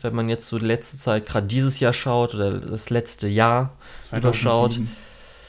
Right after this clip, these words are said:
Speaker 1: wo dann alte Titel wieder fortgesetzt werden, irgendwas Neues kommt. Wir hatten zum Beispiel jetzt auch vorgestern oder gestern Trigun, wo jetzt was Neues von Studio Orange kommt,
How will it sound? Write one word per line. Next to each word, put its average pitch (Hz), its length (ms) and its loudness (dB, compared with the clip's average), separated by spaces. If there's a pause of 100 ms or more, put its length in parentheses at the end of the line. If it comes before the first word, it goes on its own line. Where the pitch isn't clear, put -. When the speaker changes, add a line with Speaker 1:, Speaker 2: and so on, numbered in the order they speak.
(280)
Speaker 1:
wo 117 120 2
dann 113 160 6
alte 117 320 4
Titel 120 640 2
wieder 110 220 4
fortgesetzt 120 680 2
werden, 113 300 4
irgendwas 131 320 4
Neues 104 360 4
kommt. 101 240 0
Wir 101 60 2
hatten 117 180 2
zum 107 140 0
Beispiel 104 180 2
jetzt - 80 -2
auch 98 200 2
vorgestern 104 720 2
oder 98 280 -2
gestern 101 420 -2
Trigun, 101 880 2
wo 101 140 -2
jetzt - 360 -4 (1000)
was 107 220 -2
Neues 110 260 4
von 107 420 2
Studio 113 400 2
Orange 165 360 4
kommt, 151 560 2